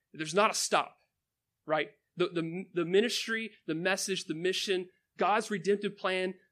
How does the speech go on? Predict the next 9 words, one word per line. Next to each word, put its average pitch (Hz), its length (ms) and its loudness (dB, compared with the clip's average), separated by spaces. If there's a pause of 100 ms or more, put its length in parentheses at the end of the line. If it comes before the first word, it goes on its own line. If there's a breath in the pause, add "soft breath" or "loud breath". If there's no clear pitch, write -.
through 214 160 2
Jesus 190 380 -6
Christ 165 460 0
to 165 60 -8
change 190 380 -2
the 175 100 -4
world, 139 340 -2 (140)
it 170 140 -8
continues 143 880 -6